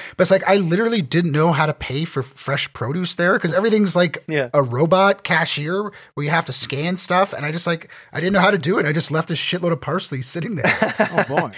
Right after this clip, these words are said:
Speaker 2: Did you get a drink when you were shopping? 'Cause I did.
Speaker 1: Like an alcoholic drink?
Speaker 2: Yeah, you can get a drink and then go around and grocery shop.
Speaker 1: I
Speaker 3: Really?
Speaker 1: didn't know that.
Speaker 2: Oh,
Speaker 1: That
Speaker 2: yeah.
Speaker 1: is very, very
Speaker 3: That reminds
Speaker 1: European.
Speaker 3: me
Speaker 2: Oh,
Speaker 3: of,
Speaker 2: yes.
Speaker 3: of Rome or Milan or, uh, Vatican City.
Speaker 1: Do you,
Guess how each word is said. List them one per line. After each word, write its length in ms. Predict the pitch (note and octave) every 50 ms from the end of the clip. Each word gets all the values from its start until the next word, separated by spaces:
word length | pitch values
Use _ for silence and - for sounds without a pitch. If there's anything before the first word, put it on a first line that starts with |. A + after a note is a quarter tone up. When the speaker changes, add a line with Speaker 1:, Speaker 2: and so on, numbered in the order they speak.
| - - - -
Speaker 2:
Did 180 | - F#3+ D#3 D3
you 140 | G#3 G#3+ F#3+
get 160 | A3 G#3 G3
a 60 | F#3
drink 380 | D3+ - B2+ C#3 E3 G3+ A3 -
when 120 | G3+ G3 G3+
you 140 | G3+ G3
were 160 | F#3+ F#3+ G3 F#3
shopping? 500 | - - G3 G3 G3 - A3+ C4 C#4+ B3
'Cause 160 | - C3+ B2
I 160 | C3 E3 F#3+
did. 280 | C#3 A2+ G#2 G#2+ - _ _ _ _ _ _ _ _ _ _ _ _ _ _ _ _ _ _ _ -
Speaker 1:
Like 160 | E3 D3+ C#3+
an 120 | D#3 C#3+ C#3+
alcoholic 460 | C#3+ E3 E3+ E3 C3 - C3 F3 G3
drink? 220 | - - G#3+ - C#5+
Speaker 2:
Yeah, 80 | C5+ G#4+
you 60 | F#4
can 160 | F#4 E4 C#4+
get 160 | B3 C#4 C#4+
a 80 | C#4 C4
drink 340 | F3 - A3+ C4+ C4+ A#3 -
and 120 | - F#3+
then 100 | A3 A3
go 120 | G3+ G#3+ A3
around 240 | G#3+ G#3+ A3 A3 A3
and 80 | G#3
grocery 340 | F#3 G#3+ A#3 B3 - A3 G3
shop. 320 | E3+ - - A#2+ G2+ F2+ - _ _ _ _ _ _ _ _ _ _ _ _ _ -
Speaker 1:
I 160 | - C3 C3
Speaker 3:
Really? 60 | C3 C3 C3+
Speaker 1:
didn't 100 | B2+ B2
know 140 | B2 B2 A#2
that. 240 | A#2 A2+ A2 G#2+ -
Speaker 2:
Oh, 240 | D3 D#3 F3+ G#3+ A#3+
Speaker 1:
That 60 | C4
Speaker 2:
yeah. 140 | A3+ F3 C#3+
Speaker 1:
is 100 | G#2+ -
very, 720 | - - B2+ C#3+ F3 G#3 G3+ F3 D3+ C3+ B2 A#2 A#2+ B2 A2+
very 400 | A#2 A2+ A#2 A#2+ C3+ F3 F#3 D#3+
Speaker 3:
That 140 | C4 -
reminds 320 | C4+ A3 G3+ G#3 A#3 B2 -
Speaker 1:
European. 260 | - C3+ C3+ D3 D#3+
Speaker 3:
me 60 | F3+
Speaker 2:
Oh, 80 | G#3 A#3
Speaker 3:
of, 60 | A#3+
Speaker 2:
yes. 280 | A3+ G3 E3 C3 A2+ D3 D3+
Speaker 3:
of 60 | E3
Rome 420 | F3+ A3+ D4 D4+ C4+ G3 D3 C3 C3
or 160 | C3 C3+ C3+
Milan 800 | C3+ C#3 D3 D#3 E3 F#3+ G#3+ A3+ A3+ G#3+ G3+ F3+ C#3+ B2+ B2 A#2
or, 400 | B2+ C#3 D3 D3+ D3 C#3 C3+ - _ _ _ _ -
uh, 240 | C#3+ C#3+ C3+ C3 C3+ B2+
Vatican 560 | C3 C#3+ F3+ G3 G#3+ G#3 G#3 G3+ - G#3+ G3+
City. 280 | - - A3 A3 F#3+ G3+
Speaker 1:
Do 40 | A3+
you, 180 | A#3+ - D4